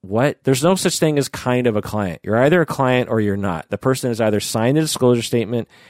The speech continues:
and agreed to be a client, or they have not. Anyway. Ugh, you can tell that it's like, I, I have this conversation so often. And part of my frustration,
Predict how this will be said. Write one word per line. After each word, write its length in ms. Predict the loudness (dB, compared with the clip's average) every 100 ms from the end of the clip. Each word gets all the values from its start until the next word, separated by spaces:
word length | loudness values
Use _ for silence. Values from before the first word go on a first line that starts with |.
| _
and 120 | -6 -6
agreed 540 | -4 -2 2 4 4
to 100 | 2
be 140 | 2
a 60 | 2
client, 420 | 2 -2 0 -2 0
or 100 | 0
they 120 | 0
have 220 | -4 -6
not. 440 | -6 -6 -8 -14 -20 _ -10
Anyway. 340 | -8 -8 -10 -16 -20 -20 -20 -20 -20 -20 -20 -20 -20 -20 -14 0
Ugh, 540 | 4 4 4 0 -2
you 80 | 0
can 80 | 2
tell 200 | 4 4
that 220 | 4 0
it's 200 | -6 -2
like, 220 | 0 0 0
I, 140 | -4 -4
I 60 | -2
have 160 | 2
this 120 | 2
conversation 520 | 2 -2 0 -2 -2 -4
so 220 | 0 2
often. 300 | 2 0 -2
And 160 | -2
part 260 | 0 2 2
of 60 | 2
my 100 | 2
frustration, 720 | 2 0 0 0 -2 -6 -10